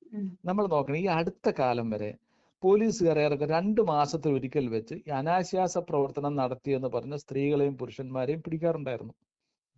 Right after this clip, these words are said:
Speaker 1: അതെ.
Speaker 2: ഏ? ആ, എന്നാൽ അതിൽ ഒരു കേസിൽ പോലും സെക്സ് വിറ്റു എന്നതിനോ സെക്സ് വാങ്ങി എന്നതിനോ ഒരു കോടതിയും ആരെയും ശിക്ഷിച്ചിട്ടില്ല നാളെ ഇതുവരെ. കാരണം അങ്ങനെ ശിക്ഷിക്കാനൊരു നിയമം ഇല്ലെന്നേ.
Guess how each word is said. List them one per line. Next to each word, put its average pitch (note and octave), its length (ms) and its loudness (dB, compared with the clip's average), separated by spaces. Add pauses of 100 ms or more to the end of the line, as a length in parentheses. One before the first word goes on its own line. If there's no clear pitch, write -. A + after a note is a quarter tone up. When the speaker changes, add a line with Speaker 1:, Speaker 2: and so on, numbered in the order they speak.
(480)
Speaker 1:
അതെ. G#3+ 300 -2 (540)
Speaker 2:
ഏ? - 20 0
ആ, C#3+ 120 -4 (300)
എന്നാൽ F#3 420 0 (640)
അതിൽ G3 360 2 (180)
ഒരു C4+ 340 6
കേസിൽ A3 360 4
പോലും E3 360 2
സെക്സ് F#3+ 440 -2
വിറ്റു F#3 440 0
എന്നതിനോ C#3 520 0
സെക്സ് - 420 -4
വാങ്ങി E3+ 520 2
എന്നതിനോ F3 540 2
ഒരു E3 220 4
കോടതിയും D#3+ 480 2 (100)
ആരെയും C#3+ 380 2
ശിക്ഷിച്ചിട്ടില്ല D#3+ 720 -4
നാളെ C#3+ 320 2
ഇതുവരെ. C3+ 340 2 (960)
കാരണം A#2 480 0 (640)
അങ്ങനെ G3+ 360 4
ശിക്ഷിക്കാനൊരു A3+ 640 4
നിയമം G#3+ 320 4
ഇല്ലെന്നേ. G3+ 340 -2